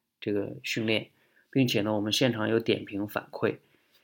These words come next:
那我建议大家呢，抽出大概四五十分钟的时间去听一听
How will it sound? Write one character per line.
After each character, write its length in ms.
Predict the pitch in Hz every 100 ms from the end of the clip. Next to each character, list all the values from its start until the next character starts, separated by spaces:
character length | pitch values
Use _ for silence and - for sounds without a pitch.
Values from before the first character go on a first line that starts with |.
| _ _
那 100 | 123
我 120 | 107
建 180 | 104 123
议 60 | 117
大 180 | 117
家 180 | 110 107
呢， 280 | 104 104 107 -
抽 260 | - 120
出 240 | 120 - 107
大 180 | 107 107
概 400 | 107 101 104 117
四 220 | - -
五 160 | 107 104
十 160 | 107
分 160 | 104 104
钟 160 | 104
的 80 | 104
时 220 | 101 -
间 240 | 98 101 98
去 200 | - 101
听 340 | - - 135
一 60 | 120
听 380 | - 107 101